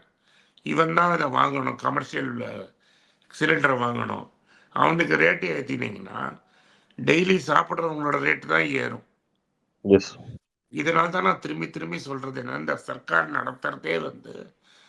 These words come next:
Speaker 1: பணக்காரங்களுக்கு எப்படி உதவி பண்றதுங்கிறதுக்காக தான் இந்த கே-,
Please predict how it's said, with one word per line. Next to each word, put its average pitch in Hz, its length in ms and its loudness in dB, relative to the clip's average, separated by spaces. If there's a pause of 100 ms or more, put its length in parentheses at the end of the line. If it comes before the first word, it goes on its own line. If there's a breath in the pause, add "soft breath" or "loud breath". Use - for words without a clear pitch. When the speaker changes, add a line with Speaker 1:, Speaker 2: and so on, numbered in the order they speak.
(160)
Speaker 1:
பணக்காரங்களுக்கு 160 760 2
எப்படி 135 200 -2
உதவி 147 340 -2
பண்றதுங்கிறதுக்காக 135 880 -6
தான் 147 180 -4
இந்த 151 100 -8
கே-, 123 400 -10